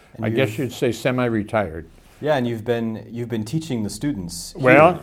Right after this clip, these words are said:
Speaker 1: in these last few years.
Speaker 2: Well, actually, I have been. I've been teaching, uh,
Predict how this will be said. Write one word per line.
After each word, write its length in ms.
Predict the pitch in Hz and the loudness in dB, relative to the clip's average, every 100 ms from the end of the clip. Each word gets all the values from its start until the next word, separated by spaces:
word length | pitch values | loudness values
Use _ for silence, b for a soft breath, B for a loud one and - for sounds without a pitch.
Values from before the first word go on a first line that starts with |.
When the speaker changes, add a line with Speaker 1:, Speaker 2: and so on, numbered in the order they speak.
| - | -10
Speaker 1:
in 100 | 98 | -8
these 160 | 95 92 | -8 -4
last 240 | 95 90 | -6 -6
few 140 | - 90 | -12 -10
years. 400 | 87 82 82 - | -10 -12 -16 -8
Speaker 2:
Well, 520 | 127 139 143 175 185 - | 6 12 12 12 8 2
actually, 560 | 123 147 160 175 151 | 4 4 4 6 8
I 40 | 139 | 8
have 260 | 151 196 131 | 8 6 4
been. 260 | - 85 | -8 -8
I've 280 | - 107 117 | 0 0 2
been 200 | 117 110 | -2 -2
teaching, 600 | 110 131 127 135 135 120 | -2 -6 -4 -4 -2 -2
uh, 600 | 123 117 110 104 101 104 | 0 2 4 4 2 0